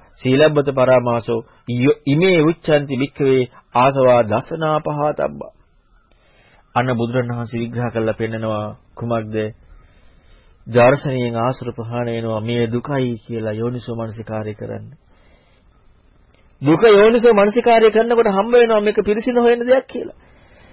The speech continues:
සමුදය යෝනිසෝ මනසිකාරය කරනකොට හම්බ වෙනවා දුක පිරිසිදු හොයාගෙන යනකොට මෙන්න හටගන්න හේතුව කියලා. අර පටවිත්වය අපට හම්බුනහම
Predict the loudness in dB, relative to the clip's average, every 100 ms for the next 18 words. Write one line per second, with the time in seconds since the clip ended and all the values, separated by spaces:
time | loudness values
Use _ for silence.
0 | -2 2 4 4 4 6 6 4 2 2
1 | 0 2 4 4 2 2 2 2 0 0
2 | 2 4 2 2 2 2 2 2 4 4
3 | 2 2 0 0 -2 -2 -2 0 0 0
4 | 0 0 0 -4 0 -2 -2 -12 _ _
5 | _ _ _ _ -20 _ -8 0 2 2
6 | 2 2 0 2 4 4 4 0 0 0
7 | 0 0 0